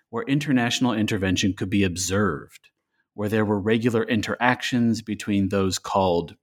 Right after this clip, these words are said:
internationals and those called locals. And at the time,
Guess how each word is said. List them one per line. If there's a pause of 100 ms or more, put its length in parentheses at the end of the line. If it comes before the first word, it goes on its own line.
internationals
and
those
called
locals. (800)
And
at
the
time,